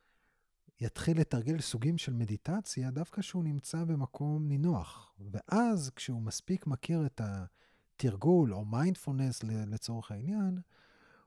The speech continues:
הוא יוכל גם בזמן החרדה להיכנס לתוך התרגולים האלה, כי הוא כבר בקיא בזה. זה כמו, אה, כמו בצבא, שאנחנו נרצה קודם לתרגל על, אה,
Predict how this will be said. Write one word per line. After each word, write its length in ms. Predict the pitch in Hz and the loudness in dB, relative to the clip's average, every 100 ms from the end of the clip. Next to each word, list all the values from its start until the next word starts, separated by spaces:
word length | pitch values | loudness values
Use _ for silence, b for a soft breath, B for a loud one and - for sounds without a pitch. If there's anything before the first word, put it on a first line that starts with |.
| b | b
הוא 100 | 127 | 2
יוכל 340 | 127 - 185 | 4 4 4
גם 240 | 151 185 190 | 6 6 6
בזמן 280 | 147 175 | 6 4
החרדה 420 | 170 - 160 190 220 | 4 2 2 2 4
להיכנס 560 | 170 - 147 151 156 | 4 2 2 2 2
לתוך 320 | 147 - 147 | -2 0 0
התרגולים 520 | 135 143 113 131 147 120 | 0 2 2 4 6 4
האלה, 180 | 85 87 | 0 -6
כי 100 | - | -6
הוא 100 | 104 | -8
כבר 320 | - 110 104 | -6 -4 -4
בקיא 360 | 101 107 - 160 | -4 -6 0 0
בזה. 260 | 127 90 85 | 2 -2 -6
זה 120 | 95 | -8
כמו, 600 | - 139 143 139 135 123 - b b b b b b 110 | -2 0 2 2 0 -4 -10 b b b b b b -8
אה, 340 | 107 107 104 - | -6 -6 -6 -2
כמו 180 | 135 160 | 2 4
בצבא, 580 | 151 - 131 143 123 | 4 4 2 2 2
שאנחנו 400 | 95 98 101 110 | 0 -4 -6 -4
נרצה 300 | 107 110 - | -4 -2 -2
קודם 260 | 151 156 147 | 0 2 2
לתרגל 540 | 139 135 113 160 156 | 2 0 2 4 6
על, 240 | 147 135 131 | 6 4 2
אה, 400 | 123 120 117 | 0 0 -2